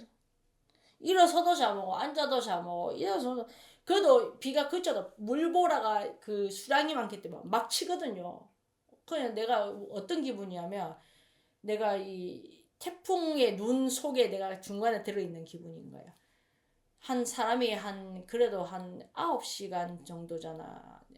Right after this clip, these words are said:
새벽에 한 다섯 시 조금 넘어 이게 해가 올라오거든. 그럼 그 시간까지 앉아있으면 사람이 진이 다 빠져버리거든. 그 막, 어, 상황 대신, 상황 대신 앉아서 또 잠오는 것도.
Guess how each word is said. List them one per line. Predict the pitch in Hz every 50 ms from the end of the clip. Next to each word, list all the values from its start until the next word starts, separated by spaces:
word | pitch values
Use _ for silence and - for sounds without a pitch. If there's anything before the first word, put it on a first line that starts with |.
| - - -
새벽에 | - - 220 196 190 185 185
한 | 175 170 175
다섯 | 175 185 214 214 220 190
시 | 180 - - - - -
조금 | - - - - 175 180
넘어 | 190 214 214 202
이게 | 180 175 175 170 170 175 - 196
해가 | 185 208 196 185 185 - - - - _ _ _
올라오거든. | - 202 185 165 156 160 160 170 180 - - - - _ _ _ _ _ _ _ _ _ _
그럼 | - 247 226 -
그 | 240 247
시간까지 | 285 320 285 254 240 214 202 185 -
앉아있으면 | - 247 262 240 214 202 196 185
사람이 | - 208 208 214 214 202 185 180 175 180 - - - - _
진이 | - - 226 247 294 311
다 | 269 214 185 -
빠져버리거든. | 185 185 180 170 165 160 - - - - - 254 320 - - _ _ _ _ _ _ _ _ _ _ _ _ _ _ _ _ _ _ _ _
그 | - 254
막, | 247 233 196 185 170 165 175 175 - - _ _ _ _
어, | - 269
상황 | 262 262 269 262 254 247 240
대신, | 226 226 226 220 214 214 208
상황 | 202 202 202 196 196 190
대신 | 185 190 190 -
앉아서 | 220 240 233 196 180 170 165 185 185 185
또 | - - 220
잠오는 | - 196 202 202 190 185 190 -
것도. | - - - - 180